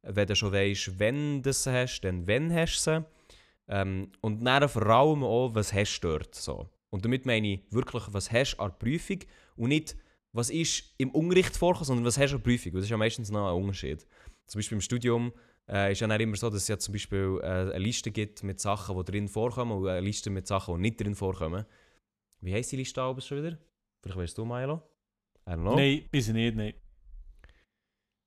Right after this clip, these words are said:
Speaker 1: Ich weiss genau nicht, wie sie heisst, aber es gibt immer so Dokumente, wo, wo wie drinnen steht, das kommt durch
Speaker 2: Ah,
Speaker 1: Prüfung
Speaker 2: Lernziele,
Speaker 1: und dann
Speaker 2: Lernziele.
Speaker 1: Ja, Lernziele, aber es gibt dann so, oh, es gibt noch so ein Dokument. Prüfungsabgrenzung oder ab, irgend so etwas.
Speaker 2: Oha,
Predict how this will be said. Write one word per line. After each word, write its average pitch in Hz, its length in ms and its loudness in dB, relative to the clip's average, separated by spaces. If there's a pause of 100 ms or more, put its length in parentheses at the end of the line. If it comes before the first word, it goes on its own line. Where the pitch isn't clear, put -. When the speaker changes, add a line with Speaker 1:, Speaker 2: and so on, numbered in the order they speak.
Speaker 1:
Ich 104 60 0
weiss 135 160 6
genau 139 220 4
nicht, 147 60 2
wie 143 60 4
sie 135 120 2
heisst, 110 180 4
aber 127 80 2
es 147 80 -2
gibt 175 160 2
immer 180 160 2
so 165 100 0
Dokumente, 135 640 0
wo, 110 380 2
wo 107 140 0
wie 110 100 0
drinnen 117 240 0
steht, 107 400 0
das 113 220 6
kommt 101 180 -4
durch 151 80 4
Speaker 2:
Ah, 208 60 10
Speaker 1:
Prüfung 180 100 10
Speaker 2:
Lernziele, 185 440 6
Speaker 1:
und 123 80 6
dann 113 60 0
Speaker 2:
Lernziele. 131 580 0 (520)
Speaker 1:
Ja, 127 200 2
Lernziele, 170 500 2
aber 127 140 0
es 135 120 -4
gibt 127 160 -2
dann 131 100 -2
so, 123 360 -4 (540)
oh, - 40 -18 (220)
es - 100 -20
gibt - 140 -16
noch 113 60 -14
so - 100 -18
ein - 100 -18
Dokument. - 560 -20 (220)
Prüfungsabgrenzung 156 920 0 (100)
oder 113 200 0
ab, - 320 -4
irgend 156 220 -4
so 135 80 0
etwas. 98 400 -6
Speaker 2:
Oha, 131 420 -4